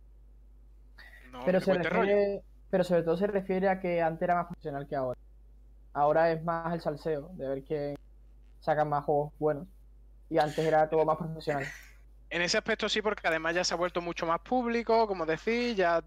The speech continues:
Speaker 1: eh, la gente va directamente al evento y va a probar los juegos y todo este rollo.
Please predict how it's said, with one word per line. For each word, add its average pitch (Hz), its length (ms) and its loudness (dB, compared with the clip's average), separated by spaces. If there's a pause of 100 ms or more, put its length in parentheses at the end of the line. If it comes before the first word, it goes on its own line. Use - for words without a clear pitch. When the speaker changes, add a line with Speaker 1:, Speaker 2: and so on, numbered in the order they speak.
Speaker 1:
eh, 160 340 0
la 156 140 0
gente 160 300 -2
va 165 180 2
directamente 160 560 -2
al 156 100 0
evento 165 540 0
y 156 300 0
va 160 180 0
a 160 60 0
probar 156 300 2
los 151 140 2
juegos 165 560 0
y 156 120 -4
todo 160 140 -2
este 165 140 -6
rollo. 220 360 2